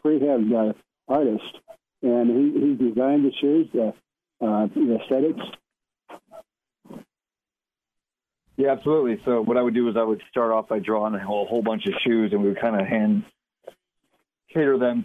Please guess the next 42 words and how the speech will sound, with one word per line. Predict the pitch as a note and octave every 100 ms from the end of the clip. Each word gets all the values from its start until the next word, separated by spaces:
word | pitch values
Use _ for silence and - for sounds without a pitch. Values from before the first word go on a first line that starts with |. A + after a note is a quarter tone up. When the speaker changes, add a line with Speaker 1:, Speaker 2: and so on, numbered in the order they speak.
| -
Speaker 2:
to, | B2+ A#2 A2+
uh, | G#2+
to | -
the | A2 A2+
audience | A2+ A2+ A2 - - B2
or | G#2+ G#2 G2
the, | G#2+ A#2
you | A2
know, | G#2
the | G#2+
atmosphere | A2+ A2+ - A2+
that | G#2+
we | G#2+ G#2
wanted | A2 G2+
to |
make | G2+ G#2+ -
them | G2 F#2
for. | - G#2 G2 F#2+
And, | G#2 G2+ G2 G2 F#2+
uh, | G2+ G2 G2 F#2+ F#2+
you | G#2+
know, | G2 G2 - _ - A2+
from | A#2+
there | A2+ A#2
we | A#2 G#2+
have | A#2+ A2 G2+
them |
designed, | G2+ G2 G#2 G#2 G#2+
and | F#2+ F2+ - _ _ _ _
I'm | A2 A2
really | A2 G#2 F#2+
satisfied | A#2 G#2+ - A2 G#2
with | G2+
how | G2+
these | G#2 -
came | G#2 G#2
out. | G#2+
I | F#2
think, | G#2 -
uh, | G#2+ G2
everybody | F#2+ G2+ G#2
else | G2+